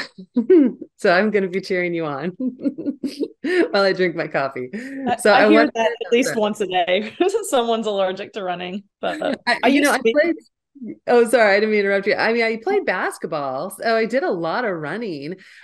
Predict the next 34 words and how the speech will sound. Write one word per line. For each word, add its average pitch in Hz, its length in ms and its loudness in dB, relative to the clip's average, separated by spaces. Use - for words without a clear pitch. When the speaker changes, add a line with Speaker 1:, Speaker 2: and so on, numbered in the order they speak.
Speaker 1:
um, 170 520 2
and 233 200 2
volleyball, 202 460 4
but 160 100 2
now 175 160 -2
they've 196 160 0
had, 185 160 -2
like, 165 160 -4
two 185 160 -8
knee, 170 240 -4
two 175 280 -2
knee 165 180 -2
surgeries 156 420 -4
and 156 100 -4
a 143 40 -6
back 139 320 -2
surgery, 139 520 -6
and 135 100 -6
I'm 139 100 -10
forty-six. 139 600 -4
I'm 135 120 -4
like, 131 280 -4
"I'm 160 60 -16
just - 220 -14
gonna 156 160 0
enjoy 160 400 0
everyone 165 380 -2
else. 202 500 -6
I'll, 156 200 -2
I'll 170 160 0
get 180 120 2
on 185 140 2
the 185 80 2
elliptical 196 680 0